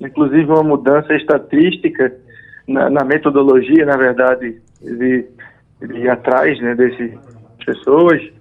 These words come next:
em que a gente tem um, um acréscimo grande em relação ao último censo, que é de dois mil e dez, né? Então, é importante a gente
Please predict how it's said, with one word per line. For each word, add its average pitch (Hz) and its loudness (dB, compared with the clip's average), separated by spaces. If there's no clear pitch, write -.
em 135 -4
que 139 -4
a 135 2
gente 147 -2
tem 151 0
um, 151 -2
um 143 2
acréscimo 147 -2
grande 160 0
em 147 0
relação 147 2
ao 147 4
último 151 0
censo, 156 -2
que 156 4
é 143 4
de 151 -2
dois 143 -6
mil 151 0
e 156 2
dez, 117 0
né? 123 -6
Então, 160 -8
é 151 -2
importante 170 0
a 156 2
gente 143 2